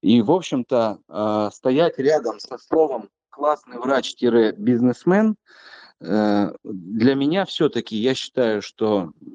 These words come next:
это должно быть что-то, что, от чего я хотел бы дистанцироваться. Я вот так вот скажу. При условии того, что, конечно, медицина всегда платная, конечно, я внож-, вложил много денег в свое образование,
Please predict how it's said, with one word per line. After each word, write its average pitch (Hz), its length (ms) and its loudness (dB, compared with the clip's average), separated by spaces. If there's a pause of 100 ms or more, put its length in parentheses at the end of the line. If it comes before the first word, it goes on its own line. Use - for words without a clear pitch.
это 156 260 2
должно 123 440 2
быть 120 220 -2
что-то, 139 540 0 (1200)
что, 139 580 2 (340)
от 131 120 -2
чего 175 240 4
я 170 100 2
хотел 139 280 -6
бы 131 100 -2
дистанцироваться. 113 760 -10 (340)
Я 104 180 -2
вот 98 120 -4
так 95 200 -6
вот 85 100 -8
скажу. - 340 -12 (560)
При 196 140 6
условии 190 360 4
того, 127 220 0
что, 113 140 -10
конечно, 110 560 -4
медицина 123 540 -6
всегда 110 500 -4
платная, 95 540 0
конечно, 110 680 0
я 113 140 4
внож-, 107 320 2
вложил 113 480 4
много 110 280 0
денег 104 300 -4
в - 20 -20
свое 104 280 4
образование, 104 720 2